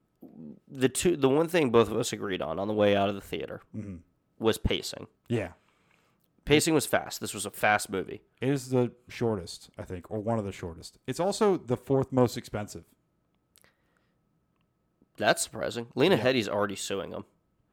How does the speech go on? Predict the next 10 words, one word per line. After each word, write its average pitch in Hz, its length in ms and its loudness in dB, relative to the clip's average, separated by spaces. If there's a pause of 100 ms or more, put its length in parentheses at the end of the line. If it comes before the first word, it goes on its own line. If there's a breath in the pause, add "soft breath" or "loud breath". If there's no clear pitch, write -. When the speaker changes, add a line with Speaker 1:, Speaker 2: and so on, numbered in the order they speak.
(120)
Speaker 1:
N-, 110 100 -6
Speaker 2:
No, 127 120 2
Speaker 1:
suing 120 200 4
Speaker 2:
Lena 170 120 2
Speaker 1:
Disney. 147 80 2
Speaker 2:
Headey's 135 180 0
getting 113 220 -6
sued 110 340 -6
by 92 460 -6 (100)
her 95 320 -6